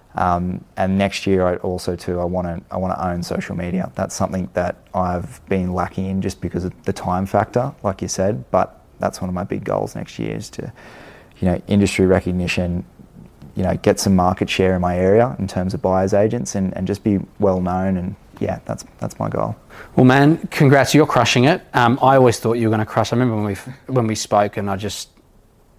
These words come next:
Speaker 2: anyway, it's, it, it, it's, it's played out the right way for you. Um, like, well done on all your success. I think it's, it's phenomenal. Where, where can people,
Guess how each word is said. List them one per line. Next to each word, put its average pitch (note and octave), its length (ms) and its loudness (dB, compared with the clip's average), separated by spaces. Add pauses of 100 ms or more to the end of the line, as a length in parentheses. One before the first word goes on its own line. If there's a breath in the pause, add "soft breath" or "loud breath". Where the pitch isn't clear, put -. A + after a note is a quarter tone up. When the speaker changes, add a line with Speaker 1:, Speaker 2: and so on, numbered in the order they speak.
(800)
Speaker 2:
anyway, G#2 540 0
it's, - 260 -6
it, - 200 -2
it, - 140 -4
it's, - 160 -4
it's C#3+ 140 -4
played A2+ 320 2
out G2+ 240 0
the G2 80 -4
right F#2 220 -2
way G2 240 -2
for F#2+ 260 -4
you. F#2 240 -8 (320 soft breath)
Um, F2+ 400 -2 (340)
like, - 140 -14
well A2+ 160 2
done G2 220 -4
on G2 100 -4
all F#2+ 100 -6
your F#2 120 -10
success. - 480 -6
I F2 80 -2
think G2 160 -4
it's, - 220 -10
it's - 140 -4
phenomenal. A2 520 0 (180 loud breath)
Where, D3+ 140 4
where E3 180 4
can E3+ 160 -6
people, A#2 500 -4